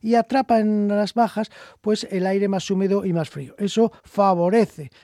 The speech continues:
las nieblas y, como digo, aunque en otras zonas de España sí van a tener unos días de ambiente primaveral con temperaturas altas, en lo que es Castilla y León, muchas zonas, sobre todo las zonas más bajas, el, la depresión que se llama del Duero, por donde discurre el río Duero,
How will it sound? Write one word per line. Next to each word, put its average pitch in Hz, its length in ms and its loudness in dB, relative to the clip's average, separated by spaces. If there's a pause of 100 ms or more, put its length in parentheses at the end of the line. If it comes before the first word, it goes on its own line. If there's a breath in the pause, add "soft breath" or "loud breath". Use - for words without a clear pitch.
las 160 220 -8
nieblas 214 560 4
y, 160 80 -8
como 151 180 -6
digo, 202 300 0
aunque 151 300 -4
en 180 80 2
otras 208 260 0
zonas 196 240 0
de 165 60 -4
España 196 340 0
sí 208 180 0
van 196 140 4
a 180 40 0
tener 180 280 0
unos 175 240 0
días 175 340 -2
de 156 80 -6
ambiente 165 440 -2
primaveral 156 540 -2
con 160 160 -4
temperaturas 196 640 -2
altas, 185 340 -2 (400 loud breath)
en 277 160 0
lo 262 140 4
que 233 200 4
es - 120 0
Castilla 202 460 0
y - 20 2
León, 185 320 4 (220 loud breath)
muchas 254 640 6
zonas, 247 340 6
sobre 175 200 -2
todo 190 200 -2
las 175 160 -2
zonas 185 260 0
más 165 200 -6
bajas, 220 580 0
el, 165 1000 -10
la 175 140 -4
depresión 170 720 2
que 156 160 -12
se 175 100 -10
llama 180 220 -2
del 160 160 -2
Duero, 208 240 6
por 196 120 0
donde 170 200 0
discurre 196 380 2
el 170 80 2
río 185 240 4
Duero, 196 260 4